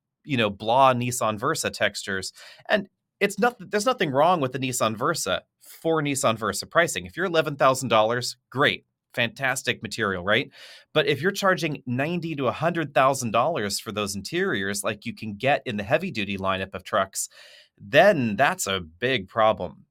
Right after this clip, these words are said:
Um, but now, and that's actually one of the, I think the things that they've done really well is that now when you look inside, uh, like the Sierra twenty-five hundred H D that I was re-,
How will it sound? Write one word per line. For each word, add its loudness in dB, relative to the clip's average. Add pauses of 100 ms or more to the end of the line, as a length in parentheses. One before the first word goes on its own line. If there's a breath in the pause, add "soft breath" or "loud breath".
(120)
Um, 2
but 0
now, 2
and 0
that's 0
actually 0
one -2
of -10
the, -2
I -4
think -10
the -4
things -2
that -6
they've -4
done 2
really -2
well 2
is 0
that 0
now 2
when 0
you -2
look -4
inside, -2 (340 soft breath)
uh, 4
like -2
the -10
Sierra 0
twenty-five 0
hundred -4
H -6
D -4
that 0
I 2
was -6
re-, -4